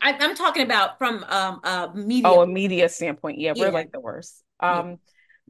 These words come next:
Speaker 2: to jump into the Ravens game, 'cause I, I actually wanted to highlight some of the, uh, postseason,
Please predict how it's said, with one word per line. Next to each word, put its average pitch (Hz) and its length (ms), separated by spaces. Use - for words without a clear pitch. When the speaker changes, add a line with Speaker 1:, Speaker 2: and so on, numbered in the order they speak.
Speaker 2:
to 185 120
jump 226 320
into 180 640
the 175 100
Ravens 160 880
game, 147 240
'cause 170 100
I, 180 100
I 185 260
actually 202 320
wanted 180 300
to 160 80
highlight 165 480
some 180 180
of 175 120
the, 156 120
uh, 156 300
postseason, 185 920